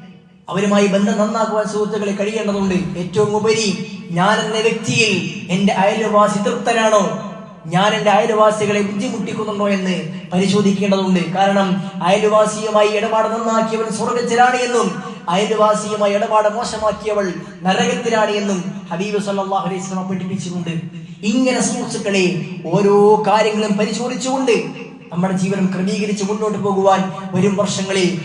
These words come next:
നമുക്ക് കഴിയേണ്ടതുണ്ട്. തിന്മകൾ ഒരു പക്ഷേ ഒരുപാട് ചെയ്തിട്ടുണ്ടാകും. നമ്മൾ പരിശോധിച്ച് നോക്കിയാൽ തിന്മകളുടെ ഭാണ്ഡക്കെട്ടുകളായിരിക്കും ഒരു പക്ഷേ അധികം ഉണ്ടാവുക.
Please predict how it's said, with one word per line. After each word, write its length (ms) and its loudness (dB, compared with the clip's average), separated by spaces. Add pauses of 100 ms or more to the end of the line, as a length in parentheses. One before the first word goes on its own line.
(120)
നമുക്ക് 240 0
കഴിയേണ്ടതുണ്ട്. 960 -2
തിന്മകൾ 400 4
ഒരു 80 6
പക്ഷേ 480 4 (240)
ഒരുപാട് 560 6
ചെയ്തിട്ടുണ്ടാകും. 840 2
നമ്മൾ 240 -2 (720)
പരിശോധിച്ച് 500 -2
നോക്കിയാൽ 840 0 (100)
തിന്മകളുടെ 580 2
ഭാണ്ഡക്കെട്ടുകളായിരിക്കും 1120 2
ഒരു 120 2
പക്ഷേ 300 0 (240)
അധികം 340 4
ഉണ്ടാവുക. 360 -2